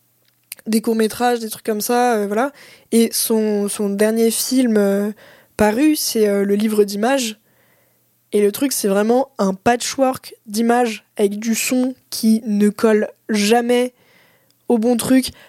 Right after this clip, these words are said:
Parfois, il y a des images mais pas de son. Parfois, il y a du son mais pas d'image. Parfois, il met des sous-titres, mais parfois, il en met pas parce que c'est quand même plus drôle si, euh, les étrangers, ils comprennent pas tout. Euh, y-, t'entends sa voix off, tu sais, de papy, <laughs> genre, qui dit, euh, « Un cinéma, euh. » Enfin, non, il parle pas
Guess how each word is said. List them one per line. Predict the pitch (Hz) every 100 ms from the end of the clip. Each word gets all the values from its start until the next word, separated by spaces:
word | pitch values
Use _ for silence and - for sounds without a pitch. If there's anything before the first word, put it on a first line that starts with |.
| -
Parfois, | 233 - 254 247 247
il | 226
y |
a | 208 202 202
des | 202 226
images | 240 240 233
mais | 233
pas | 247
de | 233
son. | 247 233
Parfois, | 226 254
il |
y | 233
a |
du | 202
son | 196 262
mais | 247
pas | 226
d'image. | 233 247 233 240 262 -
Parfois, | 226 285
il | 240
met | 208
des | 202
sous-titres, | - 240 220
mais |
parfois, | 208 208 262
il | 214
en | 202
met | 196
pas | 233 247
parce | 233
que | -
c'est | -
quand | 208
même | 202
plus | 202 240
drôle | 226 240 233
si, | - 214
euh, | 208 202
les | 208 208
étrangers, | 208 220 214
ils | 220
comprennent | 214 208 214
pas | 226
tout. | 226 247 240 - - - - - 233
Euh, | 220
y-, | 226 277 _ _ 233
t'entends | 247 247
sa | 285 233
voix | 214 233 254 285
off, | -
tu | -
sais, | 247
de | 226
papy, | 202 233 240 - 285
<laughs> | 247
genre, | 214 -
qui | 254
dit, | 214 233
euh, « | 226 208 - - - 240
Un | 233 220
cinéma, | 202 - 226 214 220 240 110 113 110 -
euh. » | - - - 120
Enfin, | 135 - 233
non, | 226 233
il | 214
parle | 208
pas | 247